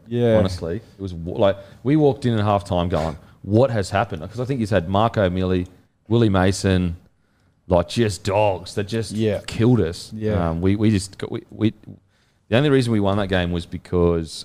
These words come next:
Speaker 2: um, we just had, like, such a crazy roster.
Speaker 1: Yeah.
Speaker 2: Otherwise, we would have lost for sure.
Speaker 1: Yeah, definitely. Through that period, you <laughs> guys were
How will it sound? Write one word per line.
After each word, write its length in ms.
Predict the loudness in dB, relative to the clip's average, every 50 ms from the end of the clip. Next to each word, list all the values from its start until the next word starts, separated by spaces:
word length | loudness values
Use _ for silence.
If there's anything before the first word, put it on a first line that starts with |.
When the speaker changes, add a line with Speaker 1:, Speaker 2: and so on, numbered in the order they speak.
| -6
Speaker 2:
um, 540 | -2 0 0 2 2 0 0 -2 -4 -6 -10 -14 _ _ _ _ _ _ _ _ _ _ _ _ _ _ _ _ _ _ _ _ -4
we 100 | -2 0
just 160 | 0 0 0
had, 160 | 0 0 0 0
like, 160 | -2 -4 -6
such 320 | -4 -4 -4 -4 -4 -6
a 60 | -10
crazy 500 | -12 -14 -10 -6 -6 -6 -4 -6 -8 -8
roster. 460 | -10 -10 -10 -10 -10 -10 -10 -10 -10 -10 -6
Speaker 1:
Yeah. 160 | -2 -2 0 0
Speaker 2:
Otherwise, 380 | 0 0 2 2 2 2 2
we 40 | 0
would 120 | -4 -4 -4
have 60 | -4
lost 180 | -4 -6 -6
for 80 | -8 -12
sure. 200 | -12 -8 -6 -4
Speaker 1:
Yeah, 140 | -4 -4 -4
definitely. 460 | -4 -6 -6 -4 -4 -2 -2 -2 -4
Through 200 | -4 -2 0 0
that 200 | 0 0 -2 -4
period, 420 | -6 -6 -4 -2 -2 -2 -2 -2
you 140 | -4 -4 -4 -4
<laughs> 160 | -4 -2 -2
guys 280 | 0 0 -2 -2 -4
were 120 | -6 -8